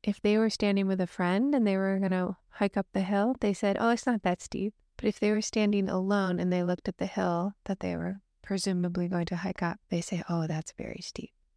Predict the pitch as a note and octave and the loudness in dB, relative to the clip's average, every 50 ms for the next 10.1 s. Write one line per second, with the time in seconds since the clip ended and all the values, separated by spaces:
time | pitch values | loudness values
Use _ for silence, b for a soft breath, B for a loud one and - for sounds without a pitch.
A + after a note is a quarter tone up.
0 | _ _ _ _ _ - - A3+ A3+ G#3+ - A#3 A3+ A3+ A3+ B3+ C#4 C#4+ D4+ D#4 | _ _ _ _ _ -6 -2 -2 -2 -2 -2 -2 0 0 2 4 4 4 4 4
1 | D4 - - G#3 G3+ G3 G3 G3 - - G3 F#3 F#3 F3+ G#3 G3+ - - - G3+ | 4 2 0 2 2 2 2 0 0 0 2 2 2 2 0 -4 -6 -6 -8 -10
2 | G3 - - - - - G#3+ G#3+ - - - B3 A#3+ - - - G#3+ G#3 G#3 G#3 | -10 -12 -12 -10 -4 -2 0 0 0 -2 -4 -6 -6 -4 -2 0 2 4 4 2
3 | G3+ - - F#3 F3+ - - - F#3 F3+ F#3 G3+ A3+ - - - - - - - | 2 0 0 -2 -2 -2 -2 0 2 2 4 4 2 0 -4 -8 -8 -6 -6 -8
4 | - - - - _ - - G3+ G3+ G3+ G#3 - _ _ _ _ _ _ _ - | -8 -12 -18 -20 _ -4 0 2 2 2 0 -2 _ _ _ _ _ _ _ -12
5 | - - - B3 C#4 C#4 - - - - - - - - _ - A#3 G#3+ G#3+ A3 | -6 0 2 2 2 0 -2 -6 -10 -10 -10 -10 -12 -10 _ -2 0 2 2 2
6 | A#3+ A3+ - - C4+ C4+ B3+ A3+ - G3+ G3+ - - - G3+ - - - C4 C4+ | 2 0 0 2 2 4 4 4 4 2 0 0 -2 -4 -4 -2 -2 -2 -2 -4
7 | - - - - F3+ F3 - E3+ F3 F3+ G3 G3 - _ _ _ - - G3+ G3+ | -4 -4 -4 -4 -2 -2 0 0 0 0 0 -2 -4 _ _ _ -2 0 2 2
8 | G3 F3+ F#3+ F#3+ - - - - F3+ - - - G3+ F#3 F3+ F3 F3+ G#3 G#3 A3 | 2 2 0 -2 -2 -4 -4 -4 -2 -2 -2 0 0 2 2 2 2 2 2 2
9 | A3 A3 A3+ - - - _ _ _ - - G3 F#3 F3+ F3+ F3 F3 F3 F3 - | 2 2 0 -2 -6 -12 _ _ _ -4 -2 0 2 2 2 2 2 0 -2 -2
10 | - | -6